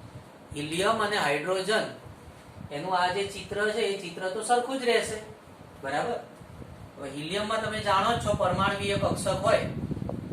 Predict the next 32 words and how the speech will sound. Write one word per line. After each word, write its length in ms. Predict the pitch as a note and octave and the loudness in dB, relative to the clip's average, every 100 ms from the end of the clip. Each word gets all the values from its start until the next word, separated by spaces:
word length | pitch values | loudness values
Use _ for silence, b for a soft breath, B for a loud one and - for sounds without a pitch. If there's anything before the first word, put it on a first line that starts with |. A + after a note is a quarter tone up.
| - | -6
તો 60 | - | -6
પરમાણવીય 600 | - E3 F3+ F#3+ G3 G3 G3 | -2 0 2 2 0 -4 -2
કક્ષક 440 | F3+ - - G3 | -2 -2 0 0
એટલે 200 | F3+ E3+ E3 | 2 2 2
વન 180 | D#3 E3+ | 0 0
એસ 200 | F#3 F3+ - | -2 -4 -4
જે 100 | G3 G3+ | -6 0
ખરું, 300 | A3+ - - - - - - - - - | 0 0 -4 -10 -12 -14 -16 -16 -10 -6
એ 40 | |
વન 240 | D3 D#3 F3 | -2 -2 0
એસ 140 | F#3 - | -2 0
કક્ષકમાં 500 | F3 - F3 F3+ F3 | -2 0 0 0 2
બે 100 | E3+ F3 | 2 2
ઇલેક્ટ્રોન 440 | F3 F3 F3+ F3 E3+ | 2 0 0 0 2
હોય 160 | A3+ | 2
હિલિયમમાં. 460 | G#3+ E3+ F3+ F#3 G#3 - - - - - - - - - - - - - - - - - - - - - | 2 0 -2 -2 -6 -8 -14 -14 -12 -12 -12 -12 -10 -10 -10 -12 -12 -12 -12 -12 -16 -18 -20 -20 -20 -6
આ 140 | E3+ | 2
બાજુ 240 | F3+ F3+ F#3+ | 6 6 4
પણ 180 | F#3 F#3+ | 0 2
પરમાણવીય 520 | F3+ F3+ F#3 F#3 F#3 F#3 | 2 4 2 0 0 0
કક્ષક 400 | F3+ - - F3+ - | -2 -2 -2 -2 0
છે, 80 | G3+ | 0
એટલે 160 | F3+ | 0
હિલિયમમાં 500 | C#3 C3+ E3 F3 F3+ D#3+ | 0 0 0 2 2 2
વન 120 | E3 | 0
એસ 160 | F3 E3+ | 0 -2
કક્ષકમાં 640 | E3+ - F3 E3 F3 G#3+ - - - - - - - | -6 -4 -4 -2 -4 -4 -8 -14 -16 -14 -12 -10 -2
બે 100 | D#3 F3+ | 2 4
ઇલેક્ટ્રોન 420 | E3+ E3+ E3+ F3 F3 | 4 0 0 -2 -2
જોવા 280 | C#3 B2+ B2 | -2 0 2
મળશે. 340 | A#3 A#3+ F3+ F3 - - - - - - - | 2 0 -2 -6 -10 -16 -18 -14 -12 -12 -10
ઓકે, 240 | C3+ C3 | -8 -2